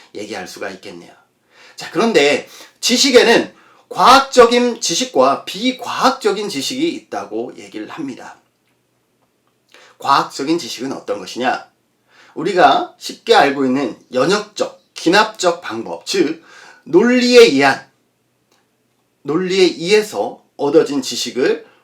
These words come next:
과학적 지식이다라고 얘기할 수가 있고요.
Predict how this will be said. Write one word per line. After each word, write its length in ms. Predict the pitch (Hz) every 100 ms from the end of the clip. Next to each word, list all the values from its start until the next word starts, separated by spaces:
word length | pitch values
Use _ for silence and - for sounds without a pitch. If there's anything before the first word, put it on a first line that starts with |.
| _
과학적 760 | - - 185 - - 208 202 -
지식이다라고 920 | 131 - 233 147 139 156 104 104 110
얘기할 280 | 101 104 101
수가 220 | - 117
있고요. 440 | - 127 113 -